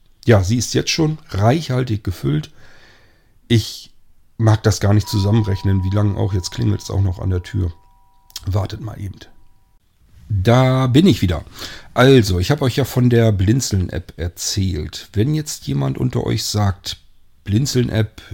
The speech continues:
Kurt hat irgendwas von I O S jetzt erzählt, wann kommt die Android-App denn raus?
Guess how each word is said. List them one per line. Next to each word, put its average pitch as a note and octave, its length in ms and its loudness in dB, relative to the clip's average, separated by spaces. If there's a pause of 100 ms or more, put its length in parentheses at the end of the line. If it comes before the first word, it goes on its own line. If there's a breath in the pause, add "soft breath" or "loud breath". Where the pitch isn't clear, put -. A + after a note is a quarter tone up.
(140)
Kurt - 220 0
hat F#2+ 140 -2
irgendwas F#2 280 -4
von F2 220 -6
I C3 180 -4
O C#3 100 -4
S A2 120 -8
jetzt - 220 -10
erzählt, A2+ 500 -4 (280)
wann G2 220 0
kommt F2+ 260 0
die E2 100 -4
Android-App A#2+ 560 -2
denn G#2+ 200 2
raus? G#2 340 -2